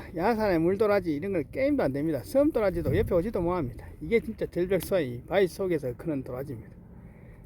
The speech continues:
이야, 돌덩거리 같습니다. 진짜 이게 명약입니다. 자, 요 위에 거 이제 작업해 볼게요. 자,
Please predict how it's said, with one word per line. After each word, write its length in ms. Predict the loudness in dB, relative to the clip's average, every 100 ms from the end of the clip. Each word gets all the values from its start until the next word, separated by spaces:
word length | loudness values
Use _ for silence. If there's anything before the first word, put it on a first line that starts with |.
| -12
이야, 160 | -8 -8 -8 -10 -12 -12 -16 -18 -18 -18 -20 -18 -18 -18 -18 -14
돌덩거리 520 | -6 -4 -2 2 4
같습니다. 440 | 4 2 -2 -14 -16 -20 -20 -20 -20 -20 -20 -20 -20 -8
진짜 300 | -6 0 2
이게 180 | 4
명약입니다. 640 | 4 4 2 0 -6 -12 -18 -20 -20 -20 -20 -20 -20 -20 -20 -20 -20 -18 -18 -18 -18 -18 -12
자, 180 | -10 -10 -8
요 100 | -2
위에 160 | 4 6
거 260 | 6 0 -4 -8 -10
이제 140 | -10
작업해 320 | -6 -4 -4 -6
볼게요. 320 | -10 -12 -12 -14 -18 -18 -18 -18 -18 -18 -18 -18 -16 -16 -12
자, 240 | -10 -10